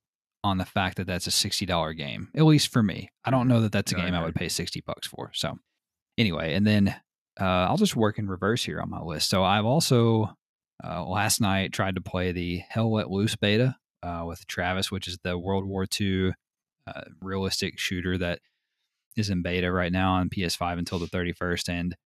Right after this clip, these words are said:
Speaker 1: I was ha-, I was having some internet problems, and my internet eventually shit the bed,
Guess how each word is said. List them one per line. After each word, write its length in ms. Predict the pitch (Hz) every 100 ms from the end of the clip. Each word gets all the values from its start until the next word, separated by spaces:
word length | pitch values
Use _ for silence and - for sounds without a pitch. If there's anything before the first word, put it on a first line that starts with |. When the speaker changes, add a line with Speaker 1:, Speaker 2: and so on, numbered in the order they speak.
| _ _ _ _ _ _ _
Speaker 1:
I 200 | 92 90
was 160 | 92 -
ha-, 160 | 123
I 100 | -
was 120 | 101 -
having 180 | 160
some 220 | 131 107 -
internet 360 | 104 98 92 -
problems, 480 | - 90 87 87 92
and 260 | 90 87 90
my 140 | 85
internet 340 | 95 95 90 -
eventually 380 | 95 95 92
shit 260 | 85 - 104
the 60 | 87
bed, 400 | 87 82 82